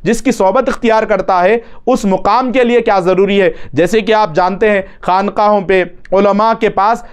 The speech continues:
जब कोई आता है तो उनके लिए ज़रूरी है कि इल्म दीन सोचने की नीयत से आए, तो इल्म दीन की उन्हें नेमत मिलेगी। और जिसके पास आ रहे हैं उनके लिए ये ज़रूरी है कि भलाई के साथ,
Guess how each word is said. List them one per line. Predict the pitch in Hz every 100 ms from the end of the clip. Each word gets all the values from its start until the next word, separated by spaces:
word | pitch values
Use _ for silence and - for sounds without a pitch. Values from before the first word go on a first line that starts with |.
| -
जब | 135 151
कोई | 240 233
आता | 185 180 202
है | 208
तो | 202 214
उनके | 208 202 202 233
लिए | 214 220 226
ज़रूरी | 170 180 247 294
है | 233 202 220 - -
कि | 214
इल्म | 240 247 262
दीन | 208 254
सोचने | 226 214 220 247 269
की | 269
नीयत | 247 247 240
से | 220
आए, | 190 165 147 113 - -
तो | 233 240
इल्म | 247 262 247
दीन | 196 233
की | 208
उन्हें | 226 214
नेमत | 208 185 196 190
मिलेगी। | 190 196 185 240 - -
और | - 208
जिसके | 175 226 214
पास | 208 185 -
आ | 165 196
रहे | 208 196
हैं | 208
उनके | 185 180 220
लिए | 208
ये | 190 165
ज़रूरी | 147 160 180
है | 190 220 - -
कि | -
भलाई | 151 135 156 196
के | 185
साथ, | 160 151